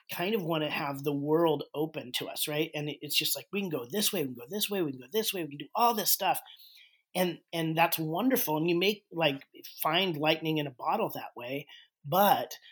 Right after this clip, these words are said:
it also takes a lot of time and energy and a lot of paths and mistakes that don't work.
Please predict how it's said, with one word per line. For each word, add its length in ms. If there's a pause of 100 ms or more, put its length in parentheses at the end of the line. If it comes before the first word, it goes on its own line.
(460)
it 180
also 300
takes 260
a 60
lot 300
of 100
time 300
and 140
energy 500
and 100
a 40
lot 220
of 120
paths 500
and 340
mistakes 560
that 220
don't 280
work. 380